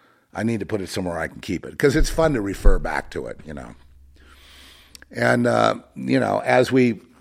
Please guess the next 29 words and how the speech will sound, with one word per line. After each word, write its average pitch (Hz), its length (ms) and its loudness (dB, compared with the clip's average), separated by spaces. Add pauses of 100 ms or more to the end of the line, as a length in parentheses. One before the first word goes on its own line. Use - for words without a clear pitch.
(320)
grow 120 600 6
and 101 140 -4
have 110 200 -2
more 107 340 -2
personnel 107 680 -2
that 90 140 -10
we 95 100 -8
can 87 200 -8
do 113 200 0
things 76 400 -10
with 76 300 -12
and 78 160 -10
more 85 240 -8
creations, 76 920 -8 (640)
and 92 220 -8
then 104 120 -2
there'll 110 140 -2
be 107 120 -2
more 104 200 -6
things 104 260 -6
available. 110 380 -4
But, 95 240 -14
you 123 80 -8
know, 113 140 -4
the 110 100 -4
world 120 300 -2
needs 123 360 -4
Crazed 65 340 -8
House. - 320 -14